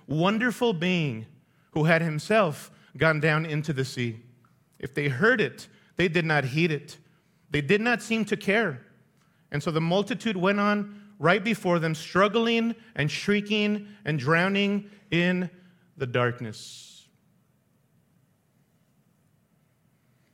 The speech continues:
This is, of course, brethren, a fictional piece. But what a sobering and accurate picture of what I would also say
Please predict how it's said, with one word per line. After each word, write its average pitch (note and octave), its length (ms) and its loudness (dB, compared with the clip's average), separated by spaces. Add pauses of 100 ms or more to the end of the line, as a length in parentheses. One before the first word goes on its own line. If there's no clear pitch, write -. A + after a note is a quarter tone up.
(140)
This D3 160 -6
is, F#3+ 140 0
of C#3+ 120 -4
course, F#3 640 0 (360)
brethren, E3+ 400 2
a E3+ 60 2
fictional F#3 640 0 (220)
piece. - 640 -4 (1080)
But D#3 80 0
what G3 160 4
a C#4+ 180 4 (340)
sobering C4+ 920 0
and F3+ 160 -4
accurate A3 600 0
picture E3+ 640 -2 (460)
of D#3+ 100 0
what F#3 120 4
I G3 100 6
would G#3+ 140 2
also B3 440 0
say E3+ 460 2